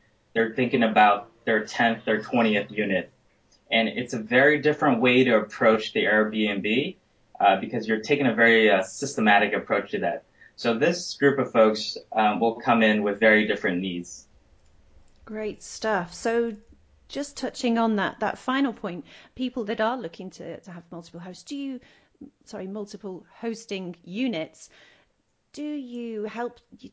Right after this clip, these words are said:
Speaker 2: touched on systemizing, do you help them systemize and move forwards in order to cope with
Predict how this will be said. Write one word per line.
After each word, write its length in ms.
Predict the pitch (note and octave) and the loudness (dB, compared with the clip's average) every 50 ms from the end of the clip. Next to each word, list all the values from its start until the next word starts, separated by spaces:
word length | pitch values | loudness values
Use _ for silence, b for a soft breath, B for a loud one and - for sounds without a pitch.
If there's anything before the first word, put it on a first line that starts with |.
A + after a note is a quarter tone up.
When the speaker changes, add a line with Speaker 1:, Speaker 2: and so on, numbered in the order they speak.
| _ _ | _ _
Speaker 2:
touched 260 | - A#3+ - - - | -16 -16 -14 -14 -12
on 120 | - F3+ F3+ | -12 -12 -12
systemizing, 760 | - - - - - - G#3+ G3 F3+ E3+ E3+ E3 E3 E3+ E3 | -12 -14 -16 -14 -12 -10 -10 -8 -8 -10 -10 -10 -12 -12 -10
do 100 | C4 C4 | -12 -12
you 100 | B3 G#3 | -12 -12
help 460 | F3+ - - - G#3+ - - - - | -14 -16 -14 -14 -14 -14 -14 -16 -16
them 200 | - A#3+ B3 A#3+ | -14 -12 -12 -12
systemize 840 | - - B3 B3 - - A#3+ A#3 A#3 A#3 A#3 A#3 A#3 A#3 _ _ _ _ _ - | -14 -16 -18 -18 -18 -16 -16 -14 -14 -12 -14 -14 -16 -18 _ _ _ _ _ -18
and 260 | F#3 F#3 F#3 F3+ - | -16 -16 -16 -14 -14
move 220 | G3 G3 G3+ F#3+ | -14 -14 -14 -14
forwards 540 | - - - A3 G#3+ G#3 G3 G3+ F#3+ F3 - | -16 -14 -10 -8 -8 -8 -8 -8 -10 -12 -12
in 100 | F#3 G3 | -12 -12
order 180 | G3 F#3+ F#3+ G3+ | -12 -12 -12 -14
to 160 | G#3 - A3 | -16 -16 -18
cope 460 | G#3 - - B3 C4+ C4+ - _ - | -18 -14 -12 -12 -12 -12 -12 _ -10
with 400 | F3+ E3 D3+ D#3 D#3+ - - _ | -8 -8 -8 -8 -10 -14 -20 _